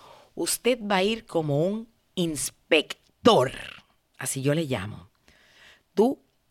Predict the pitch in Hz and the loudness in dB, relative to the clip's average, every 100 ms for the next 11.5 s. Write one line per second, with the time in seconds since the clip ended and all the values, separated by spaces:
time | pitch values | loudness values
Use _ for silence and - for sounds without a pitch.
0 | _ _ 165 160 147 139 - - 143 - | _ _ 2 4 4 0 -6 -2 -2 -2
1 | - - 240 185 151 147 - - - - | -2 4 4 6 4 2 0 -6 -4 0
2 | - 247 277 202 185 262 - _ _ - | 2 4 4 4 0 -4 -12 _ _ -12
3 | - 117 - 104 131 - 202 175 139 131 | -12 -12 -10 -8 -6 -2 0 0 0 -2
4 | 147 196 _ - - - _ - 135 120 | -6 -10 _ -20 -20 -20 _ -2 0 4
5 | 120 156 143 123 110 117 139 165 170 - | 2 4 4 4 2 0 0 0 0 -6
6 | 123 - 120 165 - 123 110 113 127 247 | -10 -8 -6 -6 -4 0 0 0 -2 -2
7 | _ - - - - - - - 190 190 | _ -10 -8 -8 -14 -20 -6 0 2 2
8 | 208 - 202 - - 143 147 175 160 170 | -2 -4 -6 -4 2 2 4 2 2 0
9 | 160 160 160 160 - _ _ _ _ _ | 0 2 4 2 -2 _ _ _ _ _
10 | _ - 190 170 160 151 165 165 156 127 | _ 4 6 6 4 2 2 4 4 2
11 | 113 120 180 254 | 2 0 -4 -6